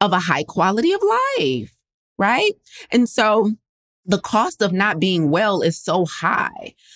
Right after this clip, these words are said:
So your quality of life, whether that's in your profession, whether that's your relationships, whether that's experiences like traveling or graduations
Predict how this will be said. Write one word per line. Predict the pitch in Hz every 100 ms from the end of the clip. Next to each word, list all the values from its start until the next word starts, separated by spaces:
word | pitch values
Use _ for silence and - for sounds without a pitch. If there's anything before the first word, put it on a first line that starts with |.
| -
So | 233 208
your | 180 170 226 269
quality | - 214 214 196 170
of | 147
life, | 147 214 180 180
whether | 175 180 180
that's | 175 143 -
in | 180 170
your | 156
profession, | 151 131 - 190 220 - 156 147
whether | 151 151
that's | 139 -
your | 147
relationships, | 131 120 127 196 208 160 170 160 131 -
whether | 156 147
that's | 143 139
experiences | - 151 - - 180 202 208 180 160 - 139
like | 139 135
traveling | - - 160 175 147 147
or | 139 135
graduations | 143 165 156 147 156 170 - 135 120 117